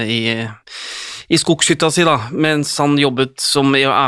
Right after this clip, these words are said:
han var ikke skogvokter da, men, eh, men, eh, senere så, så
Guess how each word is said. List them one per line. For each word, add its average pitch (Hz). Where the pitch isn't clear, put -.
han 139
var 131
ikke 127
skogvokter 127
da, 127
men, 127
eh, 123
men, 123
eh, 120
senere 120
så, 127
så 131